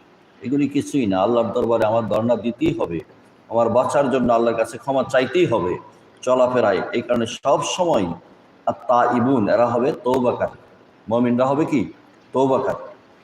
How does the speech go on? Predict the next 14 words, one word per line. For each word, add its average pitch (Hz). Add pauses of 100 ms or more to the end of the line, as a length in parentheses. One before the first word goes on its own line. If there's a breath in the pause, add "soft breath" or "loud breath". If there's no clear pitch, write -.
(440)
দুই 156
নম্বর 127
আল 107
আবিদুন, 139 (280)
এরা 139
হবে 123
সবসময় 131
ইবাদতকারী, 117 (1700)
ইবাদত 165
থেকে 190
কখনো 175
বিমুখ 147
হবে 98
না। 78